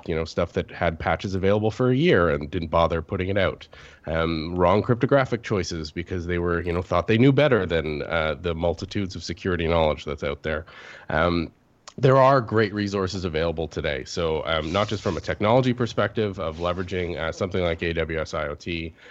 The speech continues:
um, you know, for cryptography, leveraging some open source projects that are very popular, um, great communities around them, but also, um, you know, and Cassandra touched on this a little bit, and I think we just, in general, we've been talking about it.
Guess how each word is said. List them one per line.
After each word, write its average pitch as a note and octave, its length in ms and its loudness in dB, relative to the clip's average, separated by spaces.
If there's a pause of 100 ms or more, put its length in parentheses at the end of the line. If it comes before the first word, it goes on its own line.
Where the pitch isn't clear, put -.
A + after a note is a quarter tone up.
(100)
um, D#2 300 0
you E2 60 0
know, D#2+ 100 0
for D#2 320 -4
cryptography, F#2+ 640 2
leveraging E2 500 0
some D2+ 140 -6
open D#2 240 -4
source F#2 240 -2
projects E2 500 0
that D#2+ 100 -4
are D2+ 100 -4
very D2 220 -2
popular, G2 640 0 (300)
um, D2+ 260 -2
great D#2 240 -2
communities G2+ 480 2
around F2+ 320 4
them, F2 180 2
but F2+ 140 0
also, G2+ 480 2
um, F2 260 0
you F2 60 0
know, E2 140 -2
and D#2+ 80 -4
Cassandra F#2+ 360 0
touched F#2 300 -2
on F2+ 80 4
this E2 160 0
a E2 60 -6
little E2+ 180 0
bit, E2 260 0
and D#2 240 -2
I D#2 120 0
think E2+ 160 0
we C#2+ 120 -2 (140)
just, - 320 -4
in E2 140 0
general, F2+ 280 4
we've E2 140 0
been D#2 100 -4
talking E2 240 0
about E2 220 0
it. E2+ 140 -4